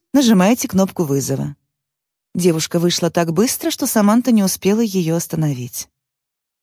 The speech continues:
Гейл, совсем недавно мечтавшая избавиться от общества медсестры, теперь так же сильно желала, чтобы та осталась. Без присутствия третьего лица фокус внимания сужался.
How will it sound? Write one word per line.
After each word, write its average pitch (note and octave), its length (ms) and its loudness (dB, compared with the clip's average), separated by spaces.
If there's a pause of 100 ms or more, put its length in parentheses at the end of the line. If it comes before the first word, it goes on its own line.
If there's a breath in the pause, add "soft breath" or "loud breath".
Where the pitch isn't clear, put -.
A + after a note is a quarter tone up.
(220)
Гейл, F3+ 500 0 (300)
совсем F3 400 0
недавно F3 320 2
мечтавшая F3 680 -2
избавиться D#3+ 580 -2
от D3+ 140 -2
общества - 380 -4
медсестры, D#3 720 -4 (440)
теперь F#3+ 360 0
так G3+ 260 2
же E3+ 140 0
сильно F3+ 420 2
желала, F3 460 2
чтобы E3+ 320 0
та E3+ 180 0
осталась. C3+ 920 -6 (760)
Без F#3+ 180 2
присутствия G3+ 640 0
третьего G3 440 0
лица G3+ 380 0
фокус G#3+ 380 -2
внимания B3 640 2
сужался. E3 960 -4